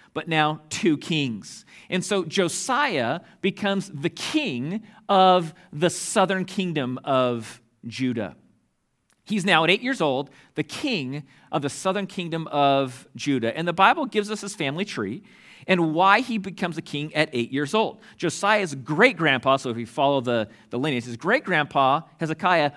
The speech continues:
great, great man of God. Did, he never met him, though. Josiah never met him. So then we have his grandfather, and his grandfather was Manasseh, and he was a wicked,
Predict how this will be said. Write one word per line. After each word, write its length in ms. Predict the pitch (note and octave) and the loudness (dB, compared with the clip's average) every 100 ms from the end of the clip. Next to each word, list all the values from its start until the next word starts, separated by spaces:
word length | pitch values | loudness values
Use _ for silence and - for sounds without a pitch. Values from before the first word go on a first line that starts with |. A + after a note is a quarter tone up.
| - D#3 | -8 -10
great, 720 | - G#3 A#3+ B3 D3+ - - - _ _ _ _ _ _ _ - A#2+ | -4 2 4 4 2 -8 -16 -18 _ _ _ _ _ _ _ -20 -14
great 440 | E3 D#3+ F#3+ F#3 F3+ | -4 2 2 2 -2
man 240 | D#3 D3 | 0 0
of 140 | C3+ | 0
God. 320 | B2+ A#2+ F#2 - _ - | 0 0 0 -10 _ 0
Did, 200 | B2 F3 | 4 4
he 120 | D#3 | 4
never 260 | D#3+ E3 D3+ | 2 2 2
met 180 | D3 D3+ | 0 0
him, 160 | G#2+ | -2
though. 100 | F#2 | -6
Josiah 340 | G2 A2 B2+ G2+ | -8 -8 -6 -4
never 200 | G2 F#2 | -6 -10
met 180 | F2+ E2+ | -12 -14
him. 160 | - _ _ _ - - | -18 _ _ _ -20 -12
So 140 | - F3 | -2 4
then 220 | A3 G#3 | 4 4
we 100 | G#3+ | 4
have 420 | G3+ F#3+ F#3 F3 - | 6 6 4 0 -10
his 220 | - D#3 C3+ | -4 -4 -2
grandfather, 960 | D3+ G3 A#3 G3+ - A#2+ D#2+ A2 A#3+ - _ _ _ _ - | 0 4 4 2 2 2 2 -4 -6 -12 _ _ _ _ -4
and 80 | F#3 | -2
his 120 | D#3 | 0
grandfather 600 | G#3 C#4+ D#4+ G3+ F#3+ F#3+ | 0 0 0 2 2 2
was 200 | E3 D3+ | -2 -2
Manasseh, 600 | C#3+ C#3+ E3 F3 E3 C#3 | -2 -2 0 0 -2 -6
and 120 | C#3 | -4
he 160 | C3+ F#3+ | -4 -4
was 480 | G3+ F3 C#3 - - _ _ _ _ _ - | -2 -2 -2 -10 -16 _ _ _ _ _ -18
a 60 | |
wicked, 460 | G2 B2 C#3 F#3 | -4 -4 0 -2